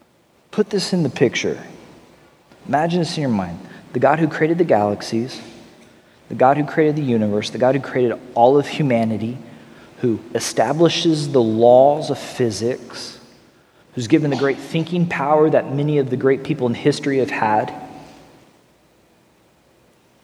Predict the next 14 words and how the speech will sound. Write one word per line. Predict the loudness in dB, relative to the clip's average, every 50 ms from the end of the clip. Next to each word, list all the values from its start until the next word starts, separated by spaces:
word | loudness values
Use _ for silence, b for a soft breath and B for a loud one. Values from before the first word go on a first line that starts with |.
| _ _
He | -20 -18 -18 -16 -14
cares | -12 -6 -2 0 0 0 -2 -4
for | -6 -4 -2 -2
you. | 0 0 0 -2 -4 -6 -12 -20 -20 -20 -20 -20 -20 -20 -20 -20 -20 _ _ _ _ _ _ _ _ _ _ _ _ _ _
He | -20 -16 -14 -14 -14
hears | -14 -18 -14 -4 -2 0 2 2 2 0 0 -2 0
you. | 0 0 0 -2 -4 -10 -14 -18 -20 -20 B B B B B B B B B B
And | -2 -2
he | -2 0
acts | 2 2 2 2 0 -4
to | -2 0
make | 0 2 2
a | 2 0
difference | 4 6 4 4 4 4 -2 -2 -2 -2 -6